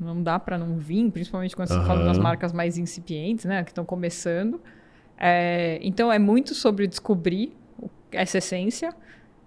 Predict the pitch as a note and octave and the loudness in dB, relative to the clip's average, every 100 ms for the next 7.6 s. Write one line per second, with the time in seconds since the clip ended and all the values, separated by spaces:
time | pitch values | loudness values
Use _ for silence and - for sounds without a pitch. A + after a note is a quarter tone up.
0 | - - G#3 G#3+ F#3+ G#3 B3 - G#3 - | -12 0 2 4 2 -2 -6 -8 -10 -6
1 | A#3 - C4+ A#3+ A3+ A3 - G#3 G3+ - | -4 -2 -2 2 0 0 0 2 2 0
2 | - - - F#3+ F#3 F#3+ A3 A3+ G3+ G3+ | -6 -16 -4 2 2 4 4 6 4 4
3 | G3 F#3 G3+ G#3+ A3+ G#3+ G#3 - G#3 A3 | -2 -2 -2 0 0 0 0 2 2 4
4 | B3+ F#3 D#3+ E3+ E3+ - B2 B2+ C3 F3+ | 2 2 0 -6 -6 -2 2 4 6 4
5 | G3 - B3 - - - - - G3 A3 | 2 0 -4 -6 -20 -20 -18 -10 -2 0
6 | A3 A3+ A3 A3 A3 C4+ G#3 G#3 A3 A3+ | 0 -4 -2 0 0 -2 0 -2 -4 -6
7 | A3+ A3+ A#3+ B3+ E3+ - | -4 0 2 0 -2 -10